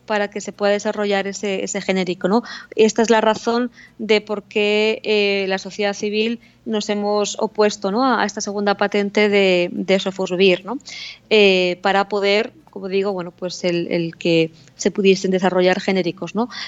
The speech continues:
Pero ya digo que tendremos que esperar algunos meses hasta que la Oficina Europea de Patentes pueda,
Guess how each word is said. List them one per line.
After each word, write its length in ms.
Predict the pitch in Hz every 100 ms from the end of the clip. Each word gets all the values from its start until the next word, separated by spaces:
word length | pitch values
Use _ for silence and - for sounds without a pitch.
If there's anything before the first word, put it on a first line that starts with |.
| -
Pero 140 | 226 226
ya 80 |
digo 160 | 233 262
que 80 | 262
tendremos 400 | 226 220 226 233
que 80 | 240
esperar 320 | - 226 220
algunos 340 | 214 214 208
meses 480 | 208 220 - 247 - - - -
hasta 300 | 214 - 220
que 100 | 220
la 80 | 208
Oficina 320 | 202 214 208
Europea 340 | 208 208 214
de 140 | 208 208
Patentes 680 | 208 202 202 - 220 220 _ _ _
pueda, 600 | 208 202 190 185 180 175